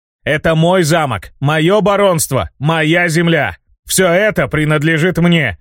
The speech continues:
и я уже не тот слабый ребёнок, каким был раньше. Говори, что тебе от меня нужно, или выметайся отсюда.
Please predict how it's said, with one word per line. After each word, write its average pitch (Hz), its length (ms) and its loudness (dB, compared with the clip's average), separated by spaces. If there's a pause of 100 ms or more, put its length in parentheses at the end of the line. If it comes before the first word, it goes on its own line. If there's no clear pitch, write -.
и 127 120 0
я 175 160 2
уже 175 200 0
не 190 120 0
тот 196 260 0
слабый 160 400 0
ребёнок, 156 480 0
каким 165 360 -2
был 170 160 4
раньше. 127 440 -2 (240)
Говори, 190 480 2
что 202 220 0
тебе 180 240 2
от 170 100 -2
меня 185 280 2
нужно, 180 380 2
или 165 140 2
выметайся 175 680 0
отсюда. 117 420 -2